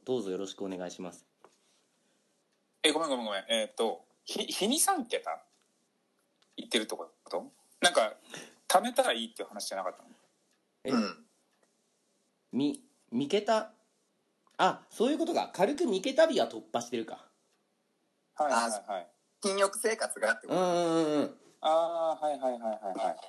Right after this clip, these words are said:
Speaker 1: ピース読まれたら嬉しいです。今後も配信楽しみ、楽しみにしておりますということで。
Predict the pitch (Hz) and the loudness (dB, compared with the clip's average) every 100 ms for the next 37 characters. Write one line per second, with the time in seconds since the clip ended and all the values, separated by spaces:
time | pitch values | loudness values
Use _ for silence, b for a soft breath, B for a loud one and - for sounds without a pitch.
0 | - _ - 180 - 156 180 185 123 110 | -20 _ -8 -4 0 2 2 2 2 0
1 | 117 127 131 101 - - 151 151 143 143 | 0 0 -2 -4 -4 -4 -2 -2 -2 -2
2 | 143 135 139 147 160 147 135 147 147 98 | -2 -4 -2 -2 -4 -6 -4 -4 -4 -6
3 | - 98 98 101 - 82 85 80 - | -4 -4 -4 -8 -10 -12 -12 -12 -14